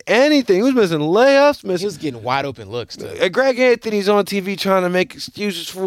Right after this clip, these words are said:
Speaker 1: him. Like, "Well, you know, he's got a hitch in his jumper, and so he's shooting it on the way down. You can tell he's just lost his rhythm." No, that was the damn announcer, Jinx.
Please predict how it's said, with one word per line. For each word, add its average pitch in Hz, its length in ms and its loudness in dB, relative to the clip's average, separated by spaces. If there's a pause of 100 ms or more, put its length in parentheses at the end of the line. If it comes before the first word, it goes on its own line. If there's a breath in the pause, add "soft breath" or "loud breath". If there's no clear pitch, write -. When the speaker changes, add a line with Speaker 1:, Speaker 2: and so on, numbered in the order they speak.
Speaker 1:
him. 156 80 -2
Like, 110 180 -4
"Well, 110 140 -6
you 165 80 -4
know, 226 160 2
he's 202 160 -4
got 139 180 0
a 55 420 -14
hitch - 280 -4
in 120 140 -6
his 92 160 -14
jumper, 85 560 -6
and 69 180 -20
so 87 220 -16
he's 78 160 -14
shooting 170 300 -6
it 139 60 -2
on 131 140 0
the 117 60 -8
way 127 240 0
down. 135 480 -2
You 165 80 -4
can 120 140 -16
tell 135 240 0
he's 123 140 -2
just 82 180 -12
lost 120 320 -2
his 107 140 -10
rhythm." 151 400 0
No, 294 200 2
that 311 140 2
was 277 80 -8
the 233 100 -2
damn 214 320 0
announcer, 196 460 0
Jinx. 123 400 -4